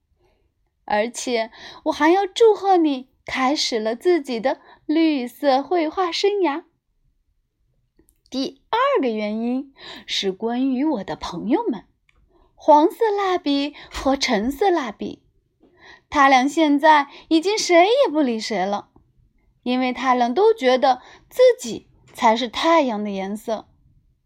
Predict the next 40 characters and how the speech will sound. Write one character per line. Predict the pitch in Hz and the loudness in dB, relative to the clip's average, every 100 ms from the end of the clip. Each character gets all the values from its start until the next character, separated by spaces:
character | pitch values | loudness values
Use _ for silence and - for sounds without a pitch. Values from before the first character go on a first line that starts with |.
| _ _ _ _ _ | _ _ _ _ _
请 | - 254 269 | -6 -2 -2
你 | 254 | 0
赶 | 254 240 294 | 0 2 2
紧 | 370 339 | 0 2
把 | 277 | 2
这 | 233 277 | 0 0
个 | 254 | -2
问 | 269 269 | -2 -4
题 | 269 | -4
处 | 262 381 | -4 -2
理 | 359 370 | 0 0
好 | 330 214 | 0 -2
吧， | - 285 - _ _ _ _ | 0 -2 -2 _ _ _ _
不 | - | -4
然 | 233 226 226 | 0 2 0
我 | 214 | 0
们 | 214 233 | -2 -4
这 | 277 | -4
些 | 269 | -2
蜡 | 285 330 320 | 2 4 4
笔 | 247 247 247 - - _ | 2 -2 -6 -10 -20 _
都 | 233 226 | -2 -2
快 | 240 220 | 0 -2
被 | 214 214 | 0 -4
他 | 202 277 | -2 0
俩 | 254 226 | 0 0
折 | 240 277 | 0 0
磨 | 339 370 | 2 0
疯 | 370 440 480 | 0 -2 -2
了。 | 339 - _ _ _ _ _ _ _ _ _ | -6 -6 _ _ _ _ _ _ _ _ _
你 | 233 208 | -8 -8
快 | 196 - 403 370 | -8 -2 2 4
乐 | 320 | 4
的 | 294 240 | 2 -2
朋 | 220 220 226 | -8 -8 -4
友， | 269 247 196 - _ _ _ | 0 0 -2 -8 _ _ _
绿 | 247 392 440 | -2 0 0
色 | - - 214 | -6 -10 -8
蜡 | 208 214 | -4 -4
笔。 | 190 170 - - | -6 -10 -18 -20